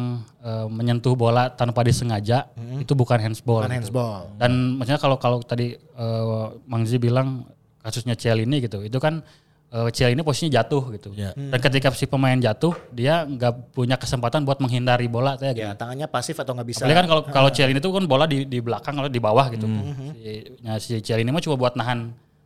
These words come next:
Speaker 1: menopang tubuh, teh, gitu.
Speaker 2: Hmm.
Speaker 1: Jadi itu di, di, tidak dianggap hands. Tapi ketika kita lihat di momen kemarin sebenarnya, eh, kalau saya pribadi sih ada, ada melihat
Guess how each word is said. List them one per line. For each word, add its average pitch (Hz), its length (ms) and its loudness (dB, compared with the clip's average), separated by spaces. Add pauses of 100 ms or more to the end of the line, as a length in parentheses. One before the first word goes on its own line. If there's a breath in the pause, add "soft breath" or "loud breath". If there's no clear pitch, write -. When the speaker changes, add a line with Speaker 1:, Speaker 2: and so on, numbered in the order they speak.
Speaker 1:
menopang 120 400 0
tubuh, 120 260 -4
teh, 143 240 -4
gitu. 160 140 -8
Speaker 2:
Hmm. 156 160 -6
Speaker 1:
Jadi 139 140 -2
itu 143 120 0
di, 143 100 0 (220)
di, - 200 -12
tidak 117 240 -2
dianggap 107 340 -4
hands. 117 400 -8 (280 soft breath)
Tapi 143 220 -4
ketika 147 400 2
kita - 260 -6
lihat 120 420 0
di 120 160 -8
momen 117 300 -2
kemarin 110 400 -2
sebenarnya, 139 480 -2 (560 soft breath)
eh, 123 600 4 (600)
kalau 131 240 4 (200)
saya 131 200 0
pribadi 131 320 0
sih 165 120 -2
ada, 147 220 0
ada 120 180 -2
melihat 120 420 0